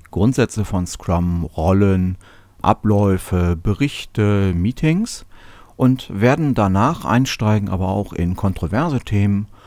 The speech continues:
wo wir auch die Anwendung von Scrum in verschiedenen Fällen betrachten wollen, wo wir verschiedene Ausprägungen der Werkzeuge wie Berichte und Meetings betrachten wollen,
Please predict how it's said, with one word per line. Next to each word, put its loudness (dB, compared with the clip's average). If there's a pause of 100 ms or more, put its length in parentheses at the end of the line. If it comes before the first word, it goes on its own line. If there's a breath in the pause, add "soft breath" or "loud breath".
(240 loud breath)
wo 0
wir -4
auch -6
die -6
Anwendung 2
von 0
Scrum -2
in -2
verschiedenen -2
Fällen 0
betrachten -4
wollen, -2 (500 loud breath)
wo -2
wir 0
verschiedene 0
Ausprägungen 2
der 2
Werkzeuge 0
wie -2
Berichte -4
und 0
Meetings -4
betrachten -6
wollen, -2